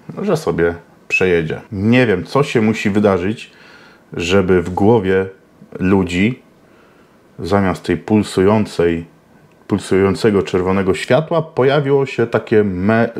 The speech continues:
ciągłe czerwone wręcz może bordowe, krwiste, czerwone światło, które powie człowiekowi: „Dobra, jest czerwone,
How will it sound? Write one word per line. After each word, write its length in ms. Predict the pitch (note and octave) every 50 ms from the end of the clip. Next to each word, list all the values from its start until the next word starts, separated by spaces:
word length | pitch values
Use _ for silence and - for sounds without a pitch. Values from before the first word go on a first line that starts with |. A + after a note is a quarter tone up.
| - -
ciągłe 520 | - - A2+ C3 C#3+ D3 C#3 B2+ C3 C3
czerwone 680 | C3 - - A2 G2 F#2 F#2 F#2+ G#2+ A2 G#2+ G2+ G2 G#2 - - - - - - - - - - -
wręcz 260 | F#2+ G2 F#2 - -
może 160 | F#2+ F#2 F#2+
bordowe, 640 | F2 E2+ F#2+ G2 F#2+ E2+ E2+ G2+ G#2+ G2+ F#2 F#2 F2
krwiste, 680 | - - - - - A2 G#2+ G#2 - - G2+ G2 F#2 - - - - - - - - - - - _ _ _ -
czerwone 480 | - - A#2 G#2+ F#2+ G#2+ A#2 A#2 A2+ G#2+
światło, 400 | - - - A2+ A2 - A2+ G2
które 380 | - - G#2+ G#2+ G#2 G#2 G2+ F#2+ - _ _ - - - - - - - - -
powie 280 | - C3+ C#3+ C#3 C#3+ C3
człowiekowi: 480 | B2+ - C3+ B2+ B2 C3+ A#2+ A#2+ A#2+ A#2+ - - - - - - - _ _ -
„Dobra, 300 | - G#2 A2 G2+ F2+ E2
jest 200 | G#2 B2+ A#2+ -
czerwone, 520 | - A#2 G#2+ F#2+ F#2+ G#2 G#2+ G#2 G#2 G#2